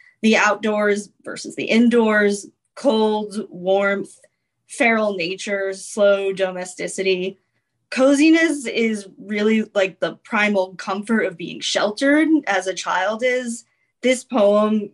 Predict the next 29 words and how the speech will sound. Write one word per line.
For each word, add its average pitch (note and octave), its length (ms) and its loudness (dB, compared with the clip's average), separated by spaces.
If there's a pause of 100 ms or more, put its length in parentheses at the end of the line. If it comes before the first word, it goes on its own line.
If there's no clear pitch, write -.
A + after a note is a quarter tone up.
(120)
in F#3+ 140 -2
keeping A3 340 -4
with F#3 160 0
our F3+ 140 -2
theme, F3 260 -8
is F3 240 -8
about F#3 480 0
childhood, E3+ 760 -2
I E3 140 -2
think. A2 460 -8 (480)
That's A3+ 520 0
why G#3 220 -2
the G3 140 -4
alphabet F#3 720 -4
is - 220 -14
important, E3+ 680 -4 (300)
to A#3 120 0
highlight G#3+ 600 0
the F#3+ 120 -12
youth G#3 480 -6 (160)
of F#3+ 400 -2
this F3 220 -6
child G3 460 -2
whose G3 200 -6
presence G3 720 -4
is F#3+ 300 2
unspoken F3+ 880 -2
yet D#3+ 240 -8
central. - 720 -4